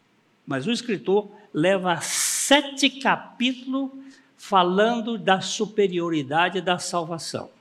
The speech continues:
da superioridade de Jesus sobre os anjos, da superioridade de Jesus sobre os profetas,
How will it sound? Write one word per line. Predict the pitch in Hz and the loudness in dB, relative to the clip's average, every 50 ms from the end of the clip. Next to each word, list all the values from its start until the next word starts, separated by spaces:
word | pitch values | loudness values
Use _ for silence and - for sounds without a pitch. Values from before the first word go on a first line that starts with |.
| _ _ _ _ _ _ _ - - - - - - | _ _ _ _ _ _ _ -20 -20 -20 -20 -6 -2
da | 139 151 151 | 0 0 0
superioridade | - - 190 - - 202 190 190 185 180 165 160 180 190 208 196 208 202 | 0 0 0 2 2 2 4 4 2 0 2 2 4 4 4 4 0 -2
de | 190 196 | -4 -2
Jesus | 175 170 185 170 151 147 165 202 220 208 | -2 0 0 0 0 0 0 0 0 0
sobre | 214 - 214 196 190 214 | 0 -2 -2 0 0 0
os | 208 190 151 139 | -2 0 0 2
anjos, | 165 156 143 135 113 - 123 - - - - - _ - - - - - | 2 2 2 0 -4 -8 -10 -12 -12 -14 -14 -16 _ -20 -20 -20 -8 -4
da | 147 156 | -4 -2
superioridade | 151 - 208 - - 208 190 180 190 185 165 151 196 202 208 202 202 190 | 0 0 0 2 4 4 2 4 2 -2 0 2 4 4 4 2 -2 -4
de | 190 175 | -2 0
Jesus | 160 185 175 160 147 180 220 226 208 220 | 2 2 2 2 0 0 -2 -2 -2 -2
sobre | - 214 214 190 202 202 | 0 0 0 2 2 0
os | 190 - | -2 -2
profetas, | - - 202 185 - - 165 147 135 - - - 160 - - | -4 -4 -4 -4 -2 0 2 2 2 2 -2 -8 -12 -14 -14